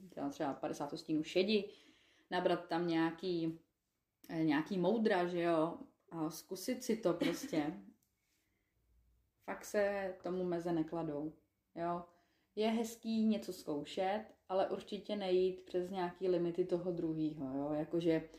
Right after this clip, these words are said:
Speaker 1: já si přečtu Padesát odstínů šedi prostě a strašně se mi líbí, já nevím, když tě,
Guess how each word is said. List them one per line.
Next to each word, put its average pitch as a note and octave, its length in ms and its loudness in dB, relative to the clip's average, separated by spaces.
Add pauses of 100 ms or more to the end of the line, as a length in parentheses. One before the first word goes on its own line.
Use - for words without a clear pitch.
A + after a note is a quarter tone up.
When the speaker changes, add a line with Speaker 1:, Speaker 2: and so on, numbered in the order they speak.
(300)
Speaker 1:
já F#3 260 2
si F#3 140 -2
přečtu F#3 480 0
Padesát E3+ 460 0
odstínů F3 460 -2
šedi E3 420 0
prostě E3 720 0
a D#3 200 0 (280)
strašně F3+ 640 -2
se E3+ 180 -2
mi E3+ 140 2
líbí, E3+ 440 0
já E3 220 4
nevím, D#3+ 480 4
když E3+ 200 0
tě, D#3 220 0